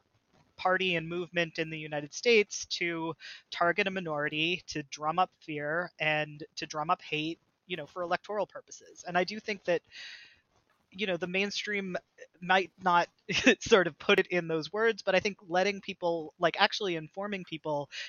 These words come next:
you need to sort of talk to them about, like, what are the numbers here? What is causing this? And, you know, when you use words like controversy, it sort of implies an organic and a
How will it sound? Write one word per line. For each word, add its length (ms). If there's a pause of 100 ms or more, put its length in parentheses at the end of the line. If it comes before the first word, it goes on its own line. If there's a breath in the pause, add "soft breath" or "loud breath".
you 80
need 140
to 120 (240)
sort 280
of 80
talk 240
to 100
them 140
about, 280
like, 220 (760)
what 160
are 120
the 100
numbers 380
here? 200
What 200
is 100
causing 440
this? 380
And, 380 (840 loud breath)
you 120
know, 100
when 180
you 200 (100)
use 300
words 260
like 140
controversy, 800
it 120
sort 220
of 160 (140)
implies 720
an 240
organic 920
and 320 (100)
a 80